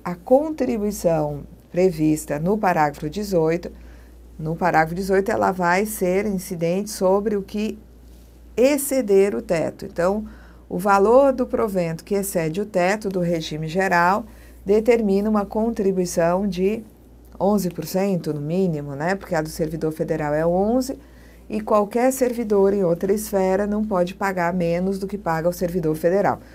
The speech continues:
Então, a contribuição, no caso de uma, é, aposentadoria,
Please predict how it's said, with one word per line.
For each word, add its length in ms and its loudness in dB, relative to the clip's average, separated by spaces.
Então, 160 0
a 80 4
contribuição, 1080 2
no 220 4
caso 580 4
de 240 -2
uma, 380 0
é, 580 2
aposentadoria, 1500 2